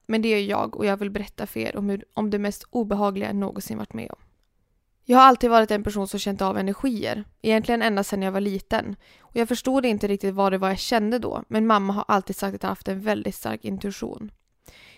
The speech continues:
Jag kunde och kan fortfarande känna av energier, och ibland känslor som inte är mina egna. Det kan vara allt ifrån vad en kollega har för energi kring mig till att jag kan få en enorm dödsångest från ingenstans. Jag vet att dödsångesten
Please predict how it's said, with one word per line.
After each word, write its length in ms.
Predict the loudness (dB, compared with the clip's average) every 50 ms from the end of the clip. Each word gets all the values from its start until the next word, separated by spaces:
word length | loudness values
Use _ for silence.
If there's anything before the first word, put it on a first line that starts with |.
| _
Jag 140 | -4 -4 -2
kunde 340 | 2 2 2 4 4 4 2
och 60 | 2
kan 140 | 2 0 -2
fortfarande 500 | -2 -4 -8 -4 0 0 2 2 2 0
känna 320 | -2 -2 0 0 0 0
av 100 | -2 -2
energier, 560 | -2 -2 -4 -4 -2 -4 -4 -2 -2 -4 -2 0
och 60 | 0
ibland 300 | 0 2 4 2 2 2 -2
känslor 560 | -2 0 0 0 0 -2 -4 -2 0 0 0
som 180 | 0 -2 -6 -6
inte 160 | -6 -4 -4
är 40 | -4
mina 240 | -2 -2 -4 -4
egna. 440 | -2 -2 -2 -2 -4 -6 -8 -8 -10 -12 _ _ _ _ _ _ _ _ _ _
Det 100 | -2 0
kan 140 | 2 4 6
vara 140 | 6 6 6
allt 340 | 6 6 4 4 2 0
ifrån 260 | -6 -6 -4 -4 -2 -2
vad 100 | -2 -4
en 60 | -4
kollega 420 | -4 -2 -2 0 0 0 0 2
har 100 | 2 2
för 120 | 2 0 -4
energi 340 | -4 -4 -6 -6 -6 -6
kring 360 | -6 -6 -6 -4 -4 -4 -4 -6
mig 200 | -6 -8 -10 -10
till 220 | -8 -6 -4 -4
att 100 | -4 -4
jag 100 | -6 -8
kan 120 | -8 -8
få 100 | -8 -6 -8
en 100 | -8 -8 _ _ -6
enorm 560 | -4 -2 -2 0 0 0 0 -2 -2 -4 -4
dödsångest 760 | -6 -6 -6 -8 -14 -10 -6 -4 -4 -2 -4 -6 -8 -12 -12
från 160 | -12 -12 -10 -8
ingenstans. 720 | -6 -6 -6 -6 -10 -10 -10 -10 -10 -10 -12 -14 -20 -20 -20 -20 -20 -20 -20 -20 _ -10
Jag 120 | -10 -8
vet 360 | -6 -4 -4 -2 -4 -4 -4
att 140 | -6 -6 -4
dödsångesten 640 | -4 -6 -4 -6 -8 -8 -8 -8 -8 -8 -8 -8